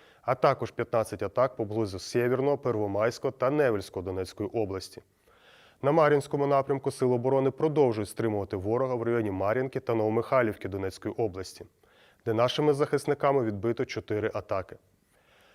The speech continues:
На Шахтарському напрямку загарбники наступальних дій не вели. На Запорізькому напрямку Сили оборони відбили всі атаки противника в районах Роботиного та північно-західніше Вербового Запорізької області. В зоні відповідальності су в Одеса на Херсонському напрямку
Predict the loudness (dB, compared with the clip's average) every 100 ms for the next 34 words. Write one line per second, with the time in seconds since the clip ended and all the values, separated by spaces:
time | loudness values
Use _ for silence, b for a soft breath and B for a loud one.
0 | b -2 0 2 4 4 2 2 4 4
1 | 4 0 0 0 2 2 2 0 0 -2
2 | -4 -2 -2 -2 -4 -2 -2 0 0 0
3 | -4 _ b b b b _ _ -4 0
4 | 2 2 2 2 0 2 4 4 0 -2
5 | -4 0 2 2 2 4 2 2 0 0
6 | 0 2 2 0 -4 -6 -6 0 0 0
7 | -2 -6 B B B B 4 4 4 2
8 | -2 0 0 2 0 0 0 0 0 -2
9 | -2 -2 -2 -2 -2 -2 -4 -2 2 4
10 | 4 0 -4 -6 -6 -8 -8 -8 -4 -2
11 | -2 -6 -12 -20 _ _ _ b b b
12 | b b b b 0 4 4 4 2 4
13 | 4 4 0 -2 0 0 2 4 2 2
14 | -2 -2 -2 -2 0 -2 0 2 2 -2
15 | -2 -6